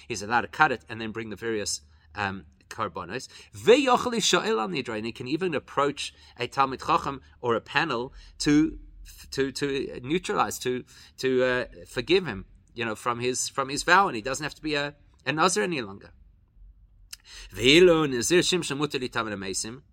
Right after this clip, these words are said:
Now, if you're saying that Shmuel is like, not, uh, Shimshon, he's not, 'cause Shimshon was allowed to be contaminated by a dead body. And Hichbit Sa'ara Ein Mekel. And he's not allowed to cut his hair, ever. Ve'eino B'Shaila, and he has no way out of it.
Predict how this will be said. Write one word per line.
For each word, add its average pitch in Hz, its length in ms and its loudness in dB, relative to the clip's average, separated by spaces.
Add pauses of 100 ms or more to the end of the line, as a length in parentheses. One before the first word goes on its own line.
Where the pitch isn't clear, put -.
(180)
Now, 113 120 -2
if 165 200 0
you're 127 80 -2
saying 151 280 0
that 110 140 -6
Shmuel 139 400 -6
is 117 240 -8
like, 110 340 -6
not, 107 280 -8
uh, 110 100 -6
Shimshon, 120 420 -4
he's 110 100 -4
not, 202 300 4
'cause 104 160 -10
Shimshon 110 320 -10
was 123 100 -8
allowed 175 220 4
to 220 80 -2
be 160 140 -2
contaminated 110 520 -10
by 98 140 -6
a - 20 -10
dead 90 220 -12
body. 87 260 -18 (340)
And 170 280 6
Hichbit 151 340 0
Sa'ara 131 300 2
Ein 127 140 2
Mekel. 170 500 0 (460)
And 147 180 4
he's 151 160 2
not 135 140 2
allowed 135 160 2
to 139 60 -4
cut 143 180 0
his 147 140 -4
hair, 170 240 2 (140)
ever. 214 360 2 (400)
Ve'eino 143 440 4
B'Shaila, 185 420 6
and 110 160 -4
he 123 120 -4
has 180 240 0
no 131 180 0
way 117 280 0
out 120 200 2
of 107 160 -10
it. - 240 -16